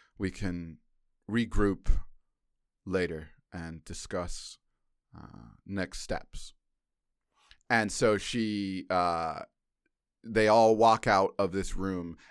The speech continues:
and they turn around and seal the chamber and then cast some type of magical sort of lock on it. And then they place guards protecting this thing. Um, so there are several guards now in the front of this, much like they are outside of Celine's chambers.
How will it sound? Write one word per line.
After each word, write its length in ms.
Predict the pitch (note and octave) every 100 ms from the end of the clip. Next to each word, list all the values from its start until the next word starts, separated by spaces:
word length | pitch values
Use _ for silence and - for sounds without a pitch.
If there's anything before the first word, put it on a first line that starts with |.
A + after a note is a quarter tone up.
| _ G2+
and 280 | G2 F#2+ E2+
they 160 | F#2
turn 260 | - A#2 G2+
around 260 | F#2+ F#2
and 100 | F#2
seal 340 | F2+ - A2+ G2+
the 80 | G2
chamber 540 | - G#2+ F#2 F2+ D#2+
and 220 | - F2+
then 200 | F2+ F2
cast 580 | F2 - G#2 F#3 - - - - -
some 220 | B2+ G#2
type 240 | G2+ -
of 100 | E2+
magical 640 | F#2 F2+ F#2 F#2 - F2+
sort 240 | E2 G2 E2+
of 100 | D#2+
lock 480 | F2+ F2+ F2+ - - -
on 200 | D2 D2
it. 160 | - - - -
And 200 | E2+ E2
then 200 | E2+ E2+
they 220 | E2+ E2+ D#2+
place 440 | - A2 F#2+ -
guards 680 | F#2 G#2 F#2 D#2+ D#2+ D#2+ - - -
protecting 760 | - A#2 - A2 - G2 F2+ E2+
this 240 | E2 -
thing. 340 | G2+ F2 D#2+ - - - -
Um, 520 | F2 D#2 D2+ D#2 D#2+
so 180 | - F#2+
there 200 | E2+ E2
are 160 | D#2+ E2+
several 360 | - F#2+ F#2
guards 440 | E2+ F2 E2+ E2 F#2+
now 420 | E2+ E2 D#2+ -
in 420 | F#2 F2 E2 D#2+ - -
the 520 | E2+ F2+ E2+ E2 E2 -
front 400 | - A2+ F#2+ G2
of 80 |
this, 240 | E2 F2 -
much 240 | F2+ -
like 160 | F2+ -
they 120 | F2
are 200 | E2 E2
outside 380 | F2 - F2+ F2
of 80 | -
Celine's 540 | - F2 F2 F2 -
chambers. 600 | - F2+ D#2+ - C#2+